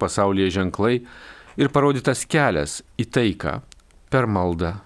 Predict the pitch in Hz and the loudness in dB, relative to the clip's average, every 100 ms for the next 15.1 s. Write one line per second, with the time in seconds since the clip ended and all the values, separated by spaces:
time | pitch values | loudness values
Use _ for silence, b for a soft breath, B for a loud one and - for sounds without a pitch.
0 | - 101 92 - 95 85 - 78 - - | -6 -2 -2 0 -2 -2 -4 -4 -6 -12
1 | - B B B B B B B B B | -12 B B B B B B B B B
2 | - 131 151 143 143 160 147 175 139 80 | 0 4 4 2 0 0 2 2 2 -2
3 | 67 62 _ _ _ - 98 104 113 104 | -6 -10 _ _ _ -6 -4 -2 -2 -2
4 | - 95 110 - 110 104 - 156 - - | -2 -2 -2 0 0 0 0 -2 -2 -2
5 | 113 104 95 95 - - _ _ - 135 | 0 2 2 0 -2 -10 _ _ 0 2
6 | 147 135 - 107 - 101 101 101 131 143 | 2 0 0 -4 -2 0 2 2 2 0
7 | 139 113 113 107 104 98 - 139 117 - | 0 -2 0 0 0 -2 0 0 0 -2
8 | 107 117 107 113 101 113 113 104 - 95 | 0 -2 0 -2 0 0 0 0 -2 -4
9 | 117 110 101 95 101 98 101 - 85 - | -2 0 0 0 0 0 -2 -2 -2 -4
10 | - B B B B B B B 107 120 | -10 B B B B B B B 0 0
11 | 120 - 127 123 151 131 98 92 82 80 | 0 0 0 2 0 0 0 0 -2 -2
12 | 71 - - - _ - 127 135 131 107 | -6 -10 -18 -20 _ -2 0 2 0 2
13 | 110 - - - 135 - 156 147 117 95 | 0 -2 -10 -6 -6 -2 0 2 2 2
14 | 95 98 - - 90 98 92 98 104 95 | 2 -2 -6 -4 -4 -2 -2 -2 -2 -2